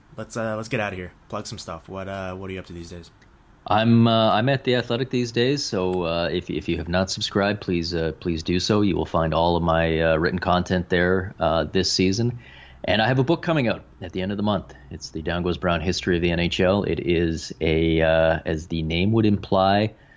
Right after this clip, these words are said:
Speaker 2: a look back through the entire history of the N H L, all one hundred plus years, uh, but with an emphasis on kind of the, the, the weird and strange and unusual stories that, uh, e-, even if you're a diehard fan, you may not have heard, or maybe you've heard in passing, or maybe,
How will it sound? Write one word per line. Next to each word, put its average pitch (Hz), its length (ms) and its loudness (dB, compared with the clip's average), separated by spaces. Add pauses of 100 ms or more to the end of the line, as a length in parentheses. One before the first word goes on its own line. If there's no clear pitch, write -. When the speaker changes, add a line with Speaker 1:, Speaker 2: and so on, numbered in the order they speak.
(260)
Speaker 2:
a 71 80 -4
look 98 240 -2
back 87 360 0
through 82 180 -6
the 80 100 -6
entire 98 320 0
history 123 320 -2
of - 20 -4
the 110 60 -2
N 113 80 -2
H 113 160 -4
L, 107 100 2
all 95 220 2
one 98 140 -4
hundred 98 220 -4
plus 98 260 -2
years, 95 540 2
uh, 82 300 0
but 80 260 -6
with 90 180 0
an 101 100 4
emphasis 131 480 0
on 98 120 2
kind 92 240 -2
of 85 80 0
the, 85 220 -2
the, 78 200 -8 (440)
the 85 80 -2
weird 87 480 0
and 82 160 -2
strange 82 640 0
and 80 160 0
unusual 80 520 -2
stories 80 560 2
that, 78 260 -2 (480)
uh, 80 480 2 (100)
e-, - 220 -2
even 95 300 2
if 90 120 -2
you're 95 120 2
a 82 60 0
diehard 90 360 0
fan, 101 220 0
you 90 100 -6
may 87 240 -2
not 90 240 0
have 90 100 -4
heard, 92 320 -2
or 78 80 -4
maybe 82 280 -2
you've 80 100 -4
heard 87 180 0
in 78 80 -4
passing, 82 520 -2
or 78 80 -6
maybe, 80 400 -4